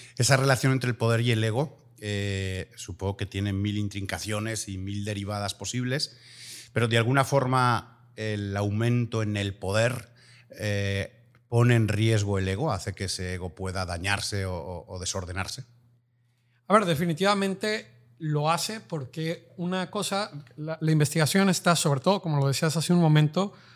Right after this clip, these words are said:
Speaker 2: orientada a directores de empresa, ¿no? A gente, pues eso, en, en, en puestos de dirección general, a miembros de consejo.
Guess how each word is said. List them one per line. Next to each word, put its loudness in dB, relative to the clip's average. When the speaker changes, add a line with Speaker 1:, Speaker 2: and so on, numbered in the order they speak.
Speaker 2:
orientada 2
a -2
directores 0
de -4
empresa, -4
¿no? -8
A -2
gente, 2
pues 0
eso, 0
en, 2
en, 2
en 0
puestos 2
de 0
dirección -4
general, 2
a -2
miembros 6
de 0
consejo. 2